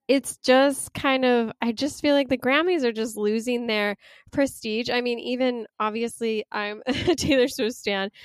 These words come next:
She was supposed to perform, she was supposed to attend, and then she backed out after this, along with Beyonce and Jay-Z. And, uh, I don't know if anyone else did, but even Taylor Swift, in her documentary,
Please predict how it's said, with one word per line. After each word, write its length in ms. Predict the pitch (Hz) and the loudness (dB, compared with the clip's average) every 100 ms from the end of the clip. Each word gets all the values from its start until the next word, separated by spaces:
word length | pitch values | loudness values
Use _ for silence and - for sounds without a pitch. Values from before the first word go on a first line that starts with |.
| - - | -20 -8
She 240 | - 262 | 0 2
was 160 | 269 262 | 4 2
supposed 420 | 254 254 233 - | 0 4 2 2
to 80 | 233 | 0
perform, 720 | 233 220 208 196 196 196 196 - _ _ _ - | 0 0 2 2 2 0 -4 -10 _ _ _ -16
she 180 | - 247 | -4 0
was 140 | 240 | 0
supposed 300 | 226 269 226 - | 0 -2 0 0
to 60 | |
attend, 480 | 233 - 202 190 190 | -2 0 -2 -2 -4
and 220 | - 202 | -4 -2
then 140 | 208 196 | -2 -4
she 160 | 214 | -6
backed 360 | 196 180 185 208 | -4 -4 -4 -2
out 240 | 185 185 | 0 0
after 360 | - 190 - 190 | -4 -8 -6 -6
this, 300 | 185 185 - | -4 -6 -6
along 320 | 208 196 185 | -4 -2 -4
with 120 | 185 180 - | -6 -8 -6
Beyonce 380 | 190 185 185 | -6 -6 -8
and 100 | 185 | -8
Jay-Z. 560 | 185 196 196 285 262 185 _ - - _ | -6 -6 -4 -2 0 -2 _ -20 -20 _
And, 420 | 226 226 214 214 208 | 2 2 2 0 2
uh, 60 | |
I 200 | 208 202 | 4 4
don't 160 | 202 196 | 2 -2
know 200 | 196 190 | -2 -4
if 80 | 185 | -4
anyone 240 | 190 185 | -4 -4
else 180 | 185 185 | -4 -6
did, 160 | - 208 | -8 -2
but 220 | 226 202 - _ _ _ - | -2 -2 -4 _ _ _ -2
even 240 | 285 320 294 | 2 2 4
Taylor 280 | 269 233 | 4 4
Swift, 420 | 214 - 311 269 - | 2 2 2 2 -2
in 180 | 226 214 | -4 -2
her 400 | 202 214 202 196 | -2 0 0 -2
documentary, 1200 | - 196 - 202 202 226 247 233 208 196 190 185 | 0 -2 -2 -6 -2 0 2 0 0 -2 -4 -6